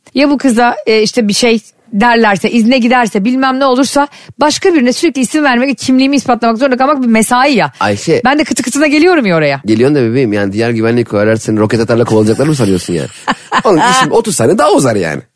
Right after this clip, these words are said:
Speaker 1: Olmuyor işte, bir buçuk iki dakika sürüyor.
Speaker 2: <laughs> Vay, vay,
Speaker 1: Vaktim
Speaker 2: vay, vay.
Speaker 1: yok Cem.
Speaker 2: Ne
Speaker 1: Dinleyicilerimle
Speaker 2: bileyim.
Speaker 1: hemen kavuşmak istiyorum. <laughs> Bugün bir geldim kanala. O kız yok. Yerinde başka biri var. Benim suratıma bakıyor. Tanımıyor gibi.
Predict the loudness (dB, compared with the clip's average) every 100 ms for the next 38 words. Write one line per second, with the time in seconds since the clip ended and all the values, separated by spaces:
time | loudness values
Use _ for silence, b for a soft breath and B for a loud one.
0 | -2 0 2 0 0 0 -2 -4 -4 -2
1 | 0 0 0 2 2 0 -4 -4 0 2
2 | 2 0 0 0 2 0 0 -2 -2 -2
3 | -2 0 2 0 0 -2 -2 0 -2 -2
4 | -2 -2 -2 -8 -4 -6 -6 -18 -10 -10
5 | -8 -12 -10 -14 -16 -20 _ -20 -6 -2
6 | 0 2 2 2 -2 -8 _ _ -6 -2
7 | 0 -2 _ -4 0 0 0 -2 -4 0
8 | 2 2 2 0 0 2 2 0 -4 -18
9 | b b b b b 0 0 0 0 2
10 | 0 0 -2 -4 _ _ _ 0 2 4
11 | 2 -2